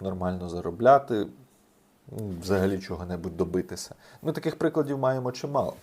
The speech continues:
Зокрема, зараз вирощують спеціально цілі загони тих, хто потенційно повинен воювати з українським народом, якщо український народ нарешті одумається і таки почне війну із своїм внутрішнім ворогом.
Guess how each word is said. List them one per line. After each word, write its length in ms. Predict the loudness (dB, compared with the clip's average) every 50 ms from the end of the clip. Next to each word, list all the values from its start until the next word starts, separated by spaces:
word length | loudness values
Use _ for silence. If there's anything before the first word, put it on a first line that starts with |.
| -16 -16 -16 -16 -20 -20 _ -2
Зокрема, 800 | -2 -2 0 2 0 2 4 6 6 6 6 6 4 4 4 4
зараз 380 | 4 4 4 4 4 2 0 0
вирощують 600 | 0 2 4 4 4 2 0 -4 -4 -4 -4 -4
спеціально 760 | -8 -6 -6 -4 -2 0 0 2 2 2 2 0 -4 -4 -6 -8 -10 -20 -20 -20 -20 -20 -20 _
цілі 400 | _ 2 2 4 6 6 6 4 4
загони 680 | 2 6 10 12 12 12 12 8 8 8 6 4 0
тих, 280 | 0 4 4 4 4 4
хто 220 | 2 2 2 2
потенційно 920 | 4 4 2 2 4 2 0 0 0 -4 0 2 2 2 2 2 0 -2 -2
повинен 500 | -2 -4 -4 -2 -4 -6 -6 -6 -8 -8 -12 -16 _ -8
воювати 500 | -4 -2 0 0 2 2 0 0 -2 -6
з 80 | -8
українським 600 | -8 -10 -6 -6 -6 -6 -6 -10 -12 -12 -10 -6
народом, 360 | -4 0 2 0 0 0 -6 -12 -14
якщо 220 | -16 -12 -6 -4 -4
український 580 | -4 -4 -6 -8 -8 -8 -10 -12 -12 -12 -8
народ 240 | -6 -4 -4 -4 -4 -4
нарешті 460 | 0 2 2 2 2 0 -8 -12 -12 0 0
одумається 720 | 0 2 2 2 2 2 2 2 0 0 -2 -2 -2 -4
і 340 | -2 -2 -4 -6 -6 -6 -6 -8 -14 -20 -20 -20 -20 -20 -20 -20 _ _
таки 200 | -10 -4 -4 -4
почне 520 | 0 0 0 -2 0 0 2 4 4 4 2 -2 -2
війну 300 | 0 0 0 0 -2 -2
із 180 | -2 -4 -6
своїм 280 | -4 -2 -2 -2 -2 -4
внутрішнім 540 | -4 -6 -4 -4 -4 -6 -6 -6 -8 -8 -4
ворогом. 380 | 0 2 2 2 0 -2 -8